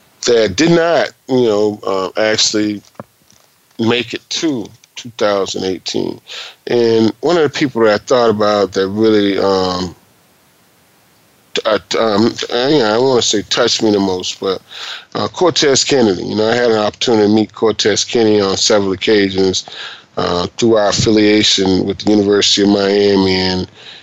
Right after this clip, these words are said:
what a nice guy. I mean, you know, he was just always so warm and greeting, wanted to greet everybody,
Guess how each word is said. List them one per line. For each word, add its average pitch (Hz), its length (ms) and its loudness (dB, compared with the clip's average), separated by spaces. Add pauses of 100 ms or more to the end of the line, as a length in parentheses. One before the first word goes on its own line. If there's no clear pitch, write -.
(160)
what 127 160 2
a 98 80 2
nice 110 560 2
guy. 98 480 -2 (100)
I 101 140 -4
mean, 95 480 0
you 101 140 2
know, 95 200 2
he 101 120 0
was 107 200 0
just 107 220 2
always 107 420 2
so 104 380 0 (240)
warm 104 460 2
and 92 200 0
greeting, 107 460 2
wanted 104 280 2
to 95 80 -2
greet 110 360 0
everybody, 101 800 0